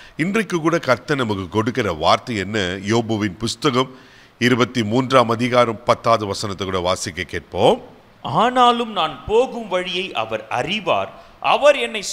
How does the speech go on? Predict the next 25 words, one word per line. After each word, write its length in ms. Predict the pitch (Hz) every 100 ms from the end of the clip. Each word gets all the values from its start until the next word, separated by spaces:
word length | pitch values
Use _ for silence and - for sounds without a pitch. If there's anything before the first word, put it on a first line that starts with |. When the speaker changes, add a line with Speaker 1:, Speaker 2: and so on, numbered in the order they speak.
| -
Speaker 2:
சோதித்த 460 | 247 320 302 - 262
பின் 340 | - 202 180
நான் 320 | 147 131 123 143
பொன்னாக 520 | 147 160 160 151 143
விளங்குவேன்." 640 | 117 117 110 95 104 98
Speaker 1:
யோபுடைய 680 | 107 131 156 160 160 156 156
வாழ்க்கை 360 | 147 151 156 156
நாம் 220 | 147 120
நன்கு 580 | 110 123 147 170 175 180
அறிந்திருக்கிறோம். 640 | 135 120 120 104 107 92 101
யோபுக்கு 540 | 135 170 170 170 170
வந்த 280 | 160 147 151
சோதனை 560 | - 147 143 160 160
போல 360 | 151 170 170 170 - - - -
உலகத்துல 560 | - 117 143 165 165 147
வேற 200 | 131 113
யாருக்குமே 880 | 95 98 113 135 127 156 151 160 175
வந்திருக்காது. 760 | 160 127 120 104 101 82 85
ஆமென். 420 | 92 120 151 175 185 - - - -
ஒரே 340 | 95 104 120
நாள்ல 280 | 147 143 139
பத்து 360 | 117 104 - 117
பிள்ளைங்க 400 | - 117 180 190
செத்து 320 | - 185 185
போறாங்க, 640 | 180 180 175 170 170 165